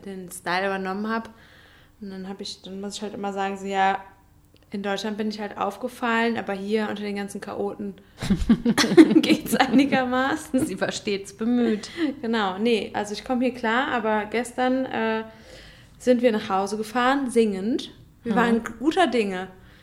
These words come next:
Speaker 1: Wir hatten uns ein Lied angemacht, wir wollen nämlich unseren Chor wieder aufleben lassen, den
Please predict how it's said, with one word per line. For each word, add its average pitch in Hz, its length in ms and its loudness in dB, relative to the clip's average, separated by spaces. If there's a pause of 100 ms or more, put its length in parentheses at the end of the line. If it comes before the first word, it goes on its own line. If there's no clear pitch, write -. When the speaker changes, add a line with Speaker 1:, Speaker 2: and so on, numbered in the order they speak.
(260)
Speaker 1:
Wir 240 120 0
hatten 247 240 2
uns 208 300 -2
ein - 180 -2
Lied 330 200 6
angemacht, 240 600 2
wir 220 80 -6
wollen 226 160 2
nämlich 214 220 0
unseren 190 260 -6
Chor 277 260 4
wieder 247 300 4
aufleben 226 400 2
lassen, 214 340 0
den 208 240 -4